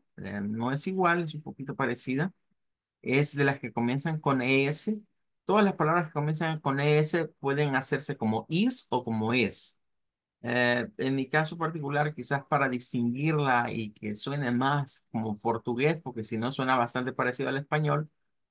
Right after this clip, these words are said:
eh, prefiero utilizar la de is, el sonido is.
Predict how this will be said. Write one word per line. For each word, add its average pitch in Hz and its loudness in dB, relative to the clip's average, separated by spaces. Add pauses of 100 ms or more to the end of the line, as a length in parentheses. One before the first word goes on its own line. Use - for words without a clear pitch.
(140)
eh, 120 0
prefiero 143 2
utilizar 131 0
la 120 2
de 104 0
is, - 2 (200)
el 92 -6
sonido 110 0
is. - 0